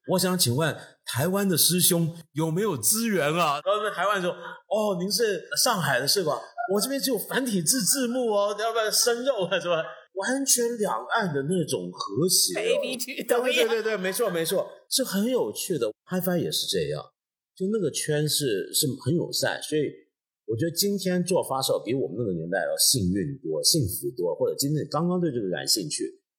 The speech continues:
Speaker 1: 你到网上去看东西，你是很容易找到各种各样的讯息。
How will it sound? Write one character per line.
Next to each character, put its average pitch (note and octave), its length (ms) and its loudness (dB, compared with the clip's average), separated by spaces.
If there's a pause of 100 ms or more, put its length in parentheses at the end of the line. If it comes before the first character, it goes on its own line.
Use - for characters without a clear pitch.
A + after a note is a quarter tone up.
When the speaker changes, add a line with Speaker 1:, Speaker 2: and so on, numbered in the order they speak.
(120)
Speaker 1:
你 F2+ 100 -4
到 B2 160 0
网 C2+ 180 -2
上 F#2+ 160 -2
去 F2+ 120 -6
看 - 260 -4
东 D#2+ 160 -4
西， - 240 2
你 C2+ 100 -18
是 - 200 2 (640)
很 G2 160 2
容 F#2 200 2
易 E3 120 2
找 D2+ 180 -4
到 E2+ 140 -2
各 G2+ 200 0
种 D2+ 240 -6
各 G2+ 120 -2
样 D2 180 -2
的 C#2 60 -10
讯 - 260 -2
息。 - 320 0